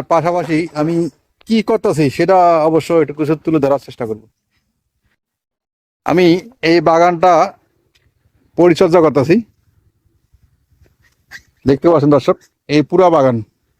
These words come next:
পুরা বাগানটা নিচের অংশটা অবশ্য হলুদ করব। নিচের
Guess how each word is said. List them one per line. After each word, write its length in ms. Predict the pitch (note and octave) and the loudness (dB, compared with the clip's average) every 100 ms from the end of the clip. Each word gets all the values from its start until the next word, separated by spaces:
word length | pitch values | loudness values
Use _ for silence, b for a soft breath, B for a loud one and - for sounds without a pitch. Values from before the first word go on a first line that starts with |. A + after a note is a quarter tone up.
| _ _ _ _ _ _ _ _ _ _ _ D3 | _ _ _ _ _ _ _ _ _ _ _ 2
পুরা 180 | E3 E3 | 2 4
বাগানটা 340 | E3+ E3+ E3 F3+ E3+ | 2 2 2 2 2
নিচের 220 | D3 F#3 F3+ | 2 2 2
অংশটা 320 | D#3+ F#3 F#3 F#3+ | 0 0 0 2
অবশ্য 200 | F3+ - F#3 | 0 0 0
হলুদ 180 | D3 F#3 - | 0 0 0
করব। 160 | D#3+ E3+ A#3 _ _ _ _ _ _ _ _ _ _ _ _ _ _ _ _ _ | 0 0 -4 _ _ _ _ _ _ _ _ _ _ _ _ _ _ _ _ _
নিচের 300 | C3+ C#3 G3 | 0 2 2